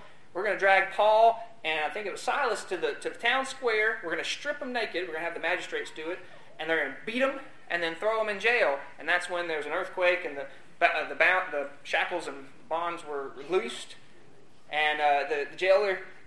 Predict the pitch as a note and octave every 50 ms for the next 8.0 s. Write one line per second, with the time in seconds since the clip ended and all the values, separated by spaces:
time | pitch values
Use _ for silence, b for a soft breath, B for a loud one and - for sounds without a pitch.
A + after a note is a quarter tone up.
0 | - - - - - G#3 D#3+ - B3+ C4 C4 C4+ B3 B3 A#3+ A#3+ B3 B3 - B3
1 | A#3+ A#3+ A#3+ A#3 F3 D#3 D#3 - - A3+ A3 G#3 G3 G3 G#3+ A3 G#3 A3 A3 -
2 | F#3+ E3 E3 E3 E3 - - - D3 - G3+ G3 G3+ F#3 F3 D#3 - - F#3+ G#3+
3 | A#3 A3+ F3+ F#3 G3 F3+ F3+ F3 F3 F3+ F3 E3 - - G#3+ A#3 A3+ G#3 F#3+ -
4 | - - - A#3+ E4+ E4+ A3+ G3 A3+ A3+ A#3 A#3 - F#4 G4+ G4 F#4+ F4 C4+ -
5 | - A3 F#3 - - C#3 - - - - - - - - - - G3+ G3 E3 D3+
6 | - - - - - G3 G#3 A#3+ - - F#3+ F3 E3 E3 - F#3 F#3 - E3 E3
7 | G3 F#3+ F3+ E3+ D3+ C#3+ - A3+ C#4+ C#4+ G3 F3 D#3 - - - C#3+ D3+ F#3 G3